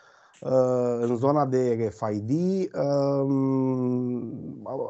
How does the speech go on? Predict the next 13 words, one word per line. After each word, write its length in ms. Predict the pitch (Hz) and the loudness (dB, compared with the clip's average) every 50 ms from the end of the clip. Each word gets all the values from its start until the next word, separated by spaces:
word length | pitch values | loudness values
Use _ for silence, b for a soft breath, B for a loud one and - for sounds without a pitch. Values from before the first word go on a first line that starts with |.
| - - - | -8 -2 4
este 360 | - 160 165 160 156 160 175 | 8 8 8 8 8 8 8
important 460 | 175 160 143 160 156 156 180 180 170 | 8 8 6 6 6 6 6 4 4
să 80 | - 175 | 4 4
vedem 220 | 160 165 175 165 | 6 6 6 6
care 240 | 151 170 165 160 160 | 6 6 6 4 4
sunt 180 | 156 160 156 | 4 4 4
aceste 360 | 156 147 151 156 143 151 - 139 | 4 4 4 2 2 2 0 -2
frecvențe 760 | 139 - - 139 131 127 127 135 135 123 113 104 - 107 | 0 2 2 2 4 4 4 6 6 6 4 0 -4 -6
de 300 | 104 107 110 110 110 107 104 | -4 -2 0 2 2 2 0
R 60 | 110 | -2
F 100 | 95 - - 110 | -2 -2 -2 -2
I 100 | 107 107 | -2 -2
D. 80 | 101 | -4